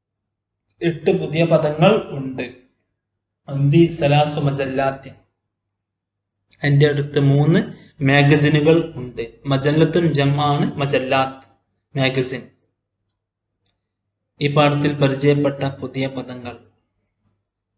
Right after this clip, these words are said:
കലിമത്തുൻ വേർഡ്, പദം, കലിമാത്ത് പദങ്ങൾ. ഇന്തോനേഷ്യ, ഇന്തോനേഷ്യ. ഉർഫത്തുൻ റൂം,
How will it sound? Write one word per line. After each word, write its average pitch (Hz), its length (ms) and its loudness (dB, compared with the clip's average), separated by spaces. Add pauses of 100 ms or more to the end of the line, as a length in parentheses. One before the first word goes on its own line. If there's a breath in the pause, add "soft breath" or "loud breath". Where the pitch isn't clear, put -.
(440)
കലിമത്തുൻ 156 580 0 (600)
വേർഡ്, 131 440 0
പദം, 120 340 -10 (180)
കലിമാത്ത് 131 640 -2 (100)
പദങ്ങൾ. 127 460 -4 (1300)
ഇന്തോനേഷ്യ, 143 720 4 (500)
ഇന്തോനേഷ്യ. 127 720 -4 (1700)
ഉർഫത്തുൻ 147 600 2 (300)
റൂം, 143 340 4